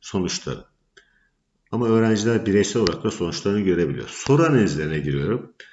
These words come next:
Bakıyorum ki altı numaralı soru, beş,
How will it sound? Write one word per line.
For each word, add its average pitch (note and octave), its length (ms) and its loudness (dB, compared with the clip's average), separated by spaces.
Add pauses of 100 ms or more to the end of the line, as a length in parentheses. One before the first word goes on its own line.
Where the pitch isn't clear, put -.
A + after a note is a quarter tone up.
(460)
Bakıyorum E3 560 4
ki - 420 -2
altı A#2+ 340 0
numaralı G#2 340 4
soru, - 520 0 (100)
beş, C3 300 2